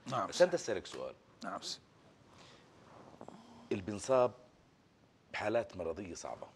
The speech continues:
Speaker 2: شلل، بتر، لا قدر، لا قدر الله، أعدادهم كبيرة.
Speaker 1: جدًا سيدي.
Speaker 2: أكثر من الوفيات؟
Speaker 1: آه. يمكن أنا بحكم شغلي بالعمل المروري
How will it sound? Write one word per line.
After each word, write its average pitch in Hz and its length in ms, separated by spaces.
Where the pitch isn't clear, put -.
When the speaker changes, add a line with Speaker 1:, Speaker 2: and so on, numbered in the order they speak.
Speaker 2:
شلل، 73 360
بتر، 71 340
لا 76 120
قدر، 73 480
لا 80 140
قدر 73 400
الله، 67 300
أعدادهم 90 520
كبيرة. 69 360
Speaker 1:
جدًا 110 300
سيدي. - 200
Speaker 2:
أكثر - 320
من 98 100
الوفيات؟ 87 520
Speaker 1:
آه. - 20
يمكن 123 400
أنا 135 220
بحكم 120 420
شغلي 117 440
بالعمل 110 460
المروري 110 640